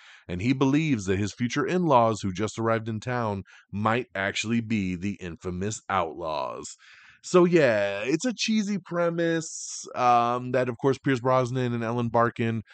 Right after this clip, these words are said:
are bank thieves, and it just so happened that Adam Devine is the bank manager, and they find out some info from him about their bank. But, of course, there's more to the story here as it kinda goes along its twists and turns.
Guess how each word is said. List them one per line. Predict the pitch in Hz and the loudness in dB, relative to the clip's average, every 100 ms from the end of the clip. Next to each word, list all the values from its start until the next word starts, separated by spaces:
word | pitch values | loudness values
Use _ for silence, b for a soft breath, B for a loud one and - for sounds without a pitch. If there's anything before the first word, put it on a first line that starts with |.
| B B B | B B B
are | 120 120 123 | 0 2 2
bank | 104 127 127 - | 2 0 0 -2
thieves, | 139 131 123 117 107 | 0 0 -2 -2 -6
and | 107 110 | -4 -4
it | 113 | -4
just | 110 - | -4 -2
so | 117 | -2
happened | 113 110 117 110 | -2 -2 -2 -2
that | 110 | -2
Adam | 101 107 107 | 0 0 -2
Devine | 104 104 107 104 | -2 0 0 -2
is | 101 95 | -4 -2
the | 107 | -4
bank | 104 107 104 | -2 -4 -4
manager, | 113 113 107 107 101 104 101 101 B B B 95 | -4 -2 -2 -2 0 0 0 -2 B B B -6
and | 98 98 | -4 -2
they | 98 | -4
find | - 110 110 | -2 -2 0
out | 107 - | -2 -4
some | 113 | -6
info | 90 101 110 | -6 -4 -4
from | 95 101 104 | -2 -2 0
him | 104 | 0
about | 101 95 95 | 0 -2 -2
their | 98 | -4
bank. | 92 101 98 95 | -4 -4 -4 -2
But, | 110 147 | 0 2
of | 196 - | 0 2
course, | 208 190 - - B B | 2 2 -2 -12 B B
there's | 156 190 | 0 2
more | 156 170 139 | 4 2 2
to | 139 | 0
the | 123 | -2
story | - 113 101 101 | -2 0 2 0
here | 95 98 98 | 0 0 0
as | 95 | 0
it | 95 95 87 | -4 -8 -8
kinda | 104 98 | -6 -6
goes | 92 87 | -4 -6
along | 90 87 87 85 | -6 -6 -6 -8
its | - | -10
twists | - 90 - 90 | -12 -12 -10 -12
and | 82 | -10
turns. | 95 90 90 90 | -6 -6 -6 -8